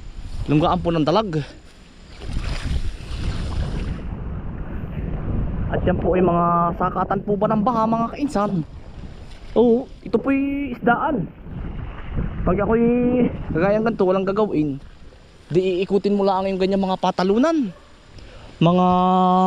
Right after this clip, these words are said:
lungga-lungga po. At yan po ay sakatan po. Pag po ang tubig ay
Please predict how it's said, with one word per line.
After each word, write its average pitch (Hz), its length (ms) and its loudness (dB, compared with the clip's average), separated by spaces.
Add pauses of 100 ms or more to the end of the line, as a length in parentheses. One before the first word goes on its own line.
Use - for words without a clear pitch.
(960)
lungga-lungga 185 800 6
po. 294 100 -2 (1400)
At 165 160 0
yan 226 160 6
po 247 240 0
ay 254 240 2
sakatan 240 480 2
po. 254 320 2 (880)
Pag 196 160 0
po 233 160 2
ang 233 80 2
tubig 214 320 2
ay 202 160 8